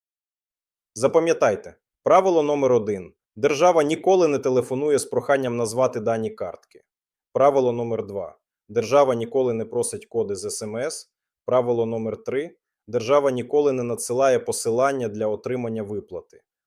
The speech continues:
Правило номер чотири. Держава ніколи не просить підтвердити особу, називаючи дані картки.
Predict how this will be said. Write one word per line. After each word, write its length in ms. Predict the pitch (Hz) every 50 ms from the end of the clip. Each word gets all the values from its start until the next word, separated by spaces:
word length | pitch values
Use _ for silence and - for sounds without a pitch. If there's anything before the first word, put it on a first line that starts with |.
| _ _
Правило 400 | - 127 139 131 135 127 123 113
номер 300 | 117 120 120 120 113 113
чотири. 540 | - - 117 110 - 110 98 87 80 69 - _ _ _ _ _ -
Держава 480 | 107 113 120 110 123 147 151 139 139
ніколи 380 | 127 123 113 - 147 143 143 127
не 100 | 120 113
просить 480 | 117 127 135 131 127 - 117 117 - _
підтвердити 680 | 131 120 123 - 120 127 131 123 117 120 113 117 117
особу, 520 | 113 110 107 110 - 151 156 156 139 123 110
називаючи 720 | 107 107 98 101 107 104 117 123 123 120 117 - - 113
дані 360 | 98 104 110 110 110 107 101
картки. 520 | - - 98 90 - - _ _ - -